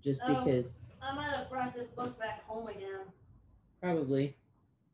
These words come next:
Speaker 2: I was looking, I can tell y'all what I was looking for. Um, or it might be in the backpack, and, and I don't wanna waste your time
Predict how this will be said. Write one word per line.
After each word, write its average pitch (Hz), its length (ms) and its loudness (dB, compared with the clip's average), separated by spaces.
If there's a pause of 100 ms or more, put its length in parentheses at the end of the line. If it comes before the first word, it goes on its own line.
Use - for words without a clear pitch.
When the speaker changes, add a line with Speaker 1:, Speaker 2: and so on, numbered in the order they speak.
(1400)
Speaker 2:
I 311 320 4
was 320 200 -2
looking, 277 440 0 (100)
I 247 60 -2
can 262 160 -6
tell 277 220 0
y'all 240 280 0
what 220 120 -2
I 220 100 0
was 208 180 -6
looking 214 280 -4 (100)
for. 185 340 -2 (680)
Um, 214 360 6 (120)
or 240 440 6
it 240 160 6
might 269 260 4
be 254 160 8
in 240 100 10
the 196 60 4
backpack, 233 640 4 (100)
and, 202 220 4
and 196 260 6
I 202 120 10
don't 208 140 10
wanna 208 180 8
waste 196 340 6
your 180 80 4
time 190 600 6